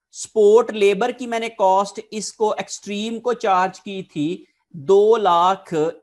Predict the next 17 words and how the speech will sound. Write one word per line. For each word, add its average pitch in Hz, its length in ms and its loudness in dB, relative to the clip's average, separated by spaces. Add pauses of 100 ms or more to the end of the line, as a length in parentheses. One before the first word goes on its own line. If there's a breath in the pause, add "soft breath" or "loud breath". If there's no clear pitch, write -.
इकसठ 220 540 -6
हजार 156 520 2
दो 123 320 -6
सौ 208 540 -4 (340)
और 180 560 2 (220)
मैंने 196 320 -2
पाथफाइंडर 220 920 0
को 247 120 -6
चार्ज 196 440 -2
की 196 200 -14
थी 196 280 -12
पांच 190 560 -2
लाख 175 540 0
बाईस 156 760 -2
हजार 143 640 0
चार 123 340 0
सौ 170 400 -6